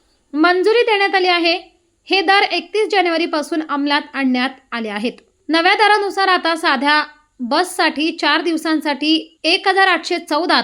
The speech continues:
तर सात दिवसांसाठी तीन हजार एकशे एकाहत्तर रुपये मोजावे लागणार आहेत. या निर्णयामुळे प्रवाशांमधून मोठी नाराजी व्यक्त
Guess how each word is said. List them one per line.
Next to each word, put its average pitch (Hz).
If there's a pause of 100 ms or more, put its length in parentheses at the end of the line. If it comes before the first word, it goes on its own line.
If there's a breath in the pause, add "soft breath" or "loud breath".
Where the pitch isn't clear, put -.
तर 269
सात 320
दिवसांसाठी 302 (360 loud breath)
तीन 415
हजार 359 (680)
एकशे 311
एकाहत्तर 359
रुपये 349
मोजावे 277
लागणार 226
आहेत. 240 (520)
या 330
निर्णयामुळे 415
प्रवाशांमधून 359
मोठी 302
नाराजी 269
व्यक्त 247